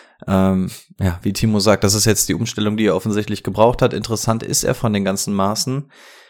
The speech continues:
Was jetzt natürlich nochmal interessant wird, ich glaub, Baker Mayfield steht ganz kurz vor einer Rückkehr. Was machen die Panthers auf ihrer Quarterback-Position? Was sagt der neue Headcoach? Wer soll es werden? P J Walker hat seinen Job ja eigentlich ganz okay gemacht, war jetzt irgendwie auch nicht der Heilsbringer.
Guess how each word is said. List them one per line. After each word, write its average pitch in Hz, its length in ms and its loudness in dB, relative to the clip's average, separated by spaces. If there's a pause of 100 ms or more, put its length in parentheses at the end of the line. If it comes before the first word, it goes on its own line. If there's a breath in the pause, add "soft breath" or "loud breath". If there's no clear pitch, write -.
(340 loud breath)
Was 92 160 0
jetzt 120 220 4
natürlich 131 320 2
nochmal 123 260 0
interessant 117 560 -2
wird, 113 220 2
ich 80 100 -6
glaub, 110 200 0
Baker 104 240 0
Mayfield 120 480 0
steht 127 240 2
ganz 117 240 -2
kurz 120 260 -2
vor 123 160 -2
einer 120 220 2
Rückkehr. 120 420 -2
Was 104 460 0
machen 107 360 -2
die 101 220 -2
Panthers 98 640 -2
auf - 240 -6
ihrer 92 180 -4
Quarterback-Position? 85 1040 -4
Was 95 140 -2
sagt - 180 -4
der 101 80 -2
neue 98 220 -2
Headcoach? 110 480 -6
Wer 101 160 2
soll 101 200 -2
es - 180 -2
werden? 104 380 -2 (300 loud breath)
P 135 120 2
J 113 220 6
Walker 117 300 2
hat 117 140 -2
seinen 113 180 0
Job 123 220 -2
ja 98 140 0
eigentlich 120 500 -4
ganz 113 200 -2
okay 113 280 0
gemacht, 110 360 -2
war 92 120 2
jetzt 92 120 0
irgendwie 101 380 -2
auch - 360 -2
nicht 107 340 -8
der 95 100 0
Heilsbringer. 117 880 -2